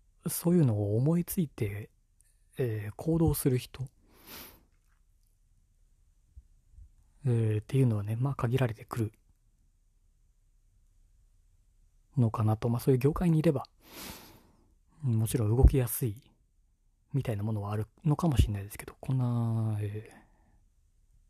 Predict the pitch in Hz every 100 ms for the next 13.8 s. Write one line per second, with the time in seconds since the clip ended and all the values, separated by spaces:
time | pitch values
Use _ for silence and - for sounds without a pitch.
0 | _ _ _ _ _ _ _ - 107 -
1 | 117 127 127 107 - - 117 117 101 107
2 | 110 107 101 101 - - - - - -
3 | - _ _ _ _ 135 113 120 131 131
4 | 107 104 110 117 107 - 110 107 123 107
5 | 107 110 110 - 147 113 101 - _ _
6 | _ _ - - - - - 131 143 135
7 | - 117 101 98 - - - - 110 -
8 | 143 131 - 135 139 127 117 - 131 123
9 | 123 131 - 131 - 101 98 101 98 101
10 | 107 135 - 120 113 113 - _ _ _
11 | _ _ _ _ _ _ _ _ _ _
12 | _ _ _ _ _ _ _ _ _ _
13 | 127 110 104 101 101 98 101 104